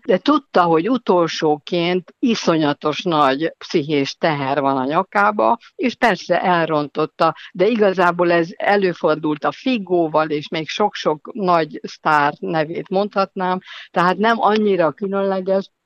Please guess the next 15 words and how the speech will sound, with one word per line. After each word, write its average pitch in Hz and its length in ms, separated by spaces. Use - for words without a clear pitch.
mindig 185 720
az 156 180
utolsó 170 580
ember, 190 380
az 170 180
úgynevezett 175 540
fejező 160 580
ember, 160 400
talán 147 260
a 147 80
vívásból 160 640
ismerő 156 480
sokaknak 165 580
a 151 80
kifejezés, 190 640